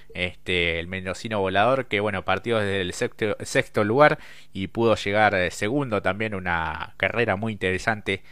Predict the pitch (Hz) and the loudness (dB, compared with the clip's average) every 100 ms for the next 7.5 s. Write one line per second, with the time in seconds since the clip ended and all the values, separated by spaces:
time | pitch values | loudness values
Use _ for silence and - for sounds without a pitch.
0 | - - - 92 90 90 90 90 92 - | -20 -18 -6 0 2 0 -4 -6 -6 -6
1 | 101 95 95 110 143 170 170 - - - | -4 -2 0 2 4 4 2 -4 -14 -18
2 | - - 95 85 - 101 90 85 80 78 | -12 -2 -2 -2 -6 -2 0 0 -2 -4
3 | 78 107 143 139 120 120 143 156 147 113 | -4 -4 2 2 2 2 2 0 -2 0
4 | 117 98 90 95 110 110 104 101 101 - | 0 -2 -4 -4 -6 -6 -4 -2 0 0
5 | 110 104 107 104 107 156 156 123 120 117 | -2 0 0 2 0 0 0 2 2 0
6 | 110 95 - 113 101 - 95 98 107 101 | -2 -6 -4 -4 -4 -4 -4 -2 -2 -4
7 | 127 143 135 131 123 | -6 -4 2 2 2